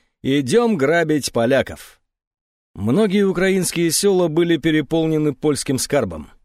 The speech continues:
Местные жители на радостях после таких походов пили за здоровье батьки Бандеры, за удачу,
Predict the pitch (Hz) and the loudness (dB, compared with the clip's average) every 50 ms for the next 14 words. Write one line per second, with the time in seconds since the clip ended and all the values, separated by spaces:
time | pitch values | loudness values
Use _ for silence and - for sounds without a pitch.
0 | _ _ _ _ - 113 127 - - 135 131 123 95 123 143 - 139 135 135 127 | _ _ _ _ -6 -6 -6 -4 -4 -4 -2 0 0 0 -2 -2 -2 -2 -2 0
1 | 123 117 113 131 131 127 127 - - - 123 117 - - - _ _ - 131 127 | 0 0 0 0 -2 -2 -4 -4 -4 -2 -4 -4 -4 -8 -20 _ _ -6 -4 -4
2 | - 135 135 - 127 120 - 139 127 - _ - 123 - - 127 127 131 131 123 | -2 -4 -4 -2 -4 -4 -4 -4 -8 -8 _ -6 -6 -4 -4 -4 -2 -2 -4 -4
3 | - _ _ 156 160 165 165 170 160 139 127 147 143 104 117 127 131 139 147 147 | -6 _ _ -6 -6 -4 -4 -4 -4 -2 -2 -2 -2 0 -2 0 0 0 -2 -2
4 | 143 143 139 123 107 120 139 135 - _ 131 135 127 127 131 131 127 117 127 135 | 0 -2 -2 0 0 -2 -2 -2 -4 _ -6 -4 0 0 0 0 0 0 2 2
5 | 139 139 143 139 - - - _ _ _ _ _ 110 104 147 165 143 131 110 127 | 2 2 2 0 -2 -6 -14 _ _ _ _ _ -4 -2 0 0 0 0 2 2
6 | 135 147 131 - 147 156 143 - | 2 2 0 0 0 0 -2 -2